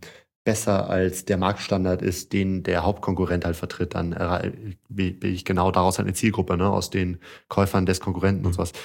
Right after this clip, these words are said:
Speaker 1: Es gibt unglaublich viele Szenarien, ne, das muss man,
Speaker 2: Ja.
Speaker 1: glaub ich, sagen. Ähm, was ich auch nochmal ganz spannend finde, ist mal so der Vergleich mit, ähm, so herkömmlichen, ähm,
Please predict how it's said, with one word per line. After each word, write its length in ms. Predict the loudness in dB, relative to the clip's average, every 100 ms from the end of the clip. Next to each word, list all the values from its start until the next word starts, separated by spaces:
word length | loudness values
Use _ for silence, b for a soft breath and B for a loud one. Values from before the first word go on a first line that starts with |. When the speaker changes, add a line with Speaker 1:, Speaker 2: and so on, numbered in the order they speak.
| B
Speaker 1:
Es 160 | 2 2
gibt 180 | -2 -2
unglaublich 440 | 2 4 2 0
viele 180 | 0 -2
Szenarien, 460 | 0 -2 -2 -4 -6 2
ne, 140 | 2
das 160 | 2 -2
muss 140 | -2
man, 240 | -2 -4 -8 B
Speaker 2:
Ja. 160 | -2 2
Speaker 1:
glaub 220 | 2 2
ich, 100 | 2
sagen. 400 | 2 2 2 -2 B B B B
Ähm, 500 | 0 2 2 -2 -6 -4
was 140 | -2
ich 80 | 0
auch 40 |
nochmal 180 | 2 2
ganz 160 | 2 2
spannend 280 | 2 0
finde, 200 | 2 4
ist 100 | 4
mal 100 | 6
so 80 | 6
der 140 | 6 4
Vergleich 760 | 2 4 6 6 6 4 4
mit, 460 | 4 6 4 0 -6 B B B B
ähm, 420 | 6 6 6 0
so 140 | 4
herkömmlichen, 1000 | 6 6 4 4 6 4 4 2 2 -2 b b b _ 0
ähm, 580 | 2 4 2 -2 -4